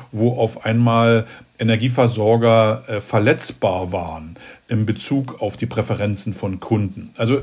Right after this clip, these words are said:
wir hatten ehrlich gesagt ein bisschen zeitlich Vorsprung in Deutschland. Wir hatten durch die Liberalisierung der Strommärkte einen kleinen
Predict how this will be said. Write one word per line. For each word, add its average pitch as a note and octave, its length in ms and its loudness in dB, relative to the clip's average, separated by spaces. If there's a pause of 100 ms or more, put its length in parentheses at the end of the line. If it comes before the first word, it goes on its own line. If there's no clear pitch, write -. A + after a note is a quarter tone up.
wir C#3 200 2
hatten F3 340 -2 (580)
ehrlich C#3+ 300 0
gesagt B2 400 0
ein A#2+ 120 2
bisschen B2 260 0
zeitlich B2 340 0
Vorsprung C#3 380 -2
in G2+ 80 -8
Deutschland. D3+ 480 -2 (380)
Wir G#2+ 140 0
hatten B2+ 200 2
durch A#2+ 160 4
die B2 80 -4
Liberalisierung G#2+ 680 -2
der A2 120 0
Strommärkte A#2 600 -2
einen G2+ 260 -6
kleinen B2 500 0